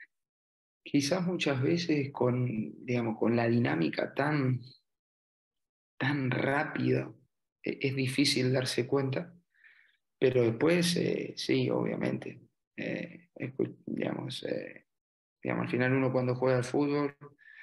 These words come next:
eh, está metido <laughs> dentro del sistema y todo el tiempo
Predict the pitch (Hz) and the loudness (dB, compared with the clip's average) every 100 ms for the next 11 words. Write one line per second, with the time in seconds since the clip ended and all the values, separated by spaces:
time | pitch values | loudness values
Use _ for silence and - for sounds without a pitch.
0 | - - _ - - - - - - 113 | -20 -20 _ -4 -2 0 0 -2 -2 0
1 | 131 131 127 127 139 127 120 151 131 139 | 0 2 2 4 6 6 6 4 2 2
2 | 127 120 - 123 - 131 135 135 127 123 | 2 2 0 -2 2 2 2 0 2 2
3 | 127 127 131 131 127 127 127 123 64 65 | 0 0 0 0 0 -2 -2 0 2 2
4 | - - | 0 -8